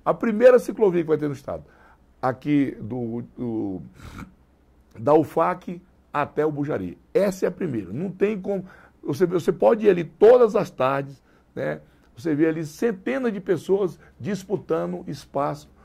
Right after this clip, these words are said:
com os automóveis. Nós não temos aqui no Acre uma ciclovia. Então, uma pessoa, uma ciclovia que saísse daqui de Rio Branco, é, passasse pelo Quinari, fosse até Plasticastro, de Plasticastro até a Crelândia. E, e ali,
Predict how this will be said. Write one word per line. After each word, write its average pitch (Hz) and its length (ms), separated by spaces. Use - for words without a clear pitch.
com 139 340
os 127 120
automóveis. 101 580
Nós 190 140
não 233 100
temos 214 420
aqui 208 280
no 208 160
Acre 208 260
uma 277 360
ciclovia. 254 680
Então, - 160
uma 196 60
pessoa, 196 300
uma 185 80
ciclovia 151 520
que 143 140
saísse 135 420
daqui 151 300
de 156 100
Rio 143 160
Branco, 117 380
é, 120 80
passasse 160 500
pelo 143 220
Quinari, 113 560
fosse 151 220
até 151 180
Plasticastro, 131 760
de - 60
Plasticastro 135 680
até 135 120
a 127 40
Crelândia. 117 480
E, - 340
e 147 80
ali, 143 460